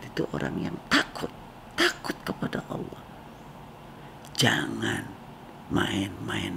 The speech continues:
maksiat. Jangan suka berbuat maksiat. Karena perbuatan maksiat itu akan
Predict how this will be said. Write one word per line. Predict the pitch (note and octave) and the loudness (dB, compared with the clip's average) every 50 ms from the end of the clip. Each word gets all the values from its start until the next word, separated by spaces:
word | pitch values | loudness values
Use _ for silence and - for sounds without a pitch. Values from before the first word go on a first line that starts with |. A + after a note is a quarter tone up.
| F2+ | 0
maksiat. | - - - - - - - - - - - - D3+ - - - - - - - - - - - - - - - - - - - - - - - - - - - - - | 0 0 0 2 2 4 4 4 4 4 2 0 0 -2 -6 -12 -14 -14 -12 -14 -14 -14 -14 -14 -14 -14 -14 -14 -14 -12 -12 -12 -12 -14 -14 -14 -14 -14 -14 -14 -10 -4
Jangan | - A#2+ - - - - - - - | 0 2 4 4 4 4 2 2 2
suka | - - - B2 C3 B2+ - - - - - - - - - - | 4 4 4 4 2 0 -2 -6 -4 -2 -2 -2 -2 -6 -12 -8
berbuat | - - A#2+ A2 - C2+ - B2+ A2 G2 - - - | -4 -2 0 0 0 2 2 2 2 0 -2 -4 -2
maksiat. | - - - - - - - - - G3+ G3 F#3+ - - - - - - - - - - - - - - - - - - - - - - - | -2 -2 -2 0 2 4 4 6 6 6 6 4 2 -2 -12 -14 -14 -14 -14 -14 -12 -12 -12 -12 -12 -12 -12 -12 -12 -12 -12 -12 -12 -10 -4
Karena | - - A#2+ G#2+ G#2 - A2+ G#2+ A#2 A#2+ A#2+ A#2+ - - - - - - - - | 2 4 6 6 6 4 2 0 2 2 2 0 -2 -8 -12 -14 -14 -14 -6 2
perbuatan | - A2 G#2+ G2+ F#2+ A2+ A2+ - B2 - - - - - B1 - | 4 6 8 8 8 6 4 4 4 2 0 0 0 0 2 0
maksiat | - - - - - - - - - - G#2+ - - - - - - - - | 0 0 -2 -2 -2 -2 -2 0 2 2 2 2 0 0 -4 -8 -12 -8 -8
itu | G2 - - - - - C#3+ D3 D3+ - - - - - - - - - - - - - | -8 -8 -8 -10 -6 -2 -2 -2 -2 -4 -8 -12 -14 -14 -14 -14 -14 -14 -12 -10 -6 -4
akan | - - - - - - | -4 -4 -2 -2 -2 -2